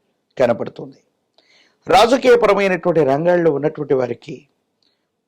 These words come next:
పదవీ ప్రాప్తి యోగాలున్నాయి. వివాహం కానటువంటి స్త్రీ పురుషులకి వివాహ యోగం ఉన్నది. ప్రత్యేకించి పోటీ పరీక్షలు రాస్తున్నటువంటి విద్యార్థిని విద్యార్థులు ఎవరైతే ఉన్నారో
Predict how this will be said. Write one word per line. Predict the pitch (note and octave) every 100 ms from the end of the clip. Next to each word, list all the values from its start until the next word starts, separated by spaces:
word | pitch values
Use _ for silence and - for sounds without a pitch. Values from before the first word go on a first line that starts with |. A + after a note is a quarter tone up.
| -
పదవీ | A#2 B2+ F#3+ F#3+
ప్రాప్తి | D#3+ C#3+ - B2+ B2
యోగాలున్నాయి. | A#2+ C3+ C#3+ D3 C#3+ G3+ _ _ _ _ _ _ _ D3
వివాహం | G#3 C4 B3 B3 G#3+
కానటువంటి | G3+ G3 F#3+ E3 E3
స్త్రీ | E3 F#3+ F#3+
పురుషులకి | F3+ - D#3+ E3 D3 A2+ A2+ _ _ _ _ _ _ _ _
వివాహ | A2+ B2+ D3 C#3+ D3
యోగం | B2+ C#3+ C3+
ఉన్నది. | B2+ B2+ C3 A#2 _ _ _ _ _ _ _ _
ప్రత్యేకించి | A#2+ A#2+ - D3 D3 C#3 D#3 C#3 - _ _ _ _ _ _
పోటీ | A3 C4+ D4 C#4+
పరీక్షలు | B3+ A#3+ - G#3+ F#3+ D#3
రాస్తున్నటువంటి | D#3+ - F#3+ F3+ E3 D#3+ D3+ B2+
విద్యార్థిని | A#2 - E3+ - E3+ C#3+
విద్యార్థులు | C#3 D3+ C3+ - B2+
ఎవరైతే | D3 C#3+ C#3+
ఉన్నారో | A#2+ -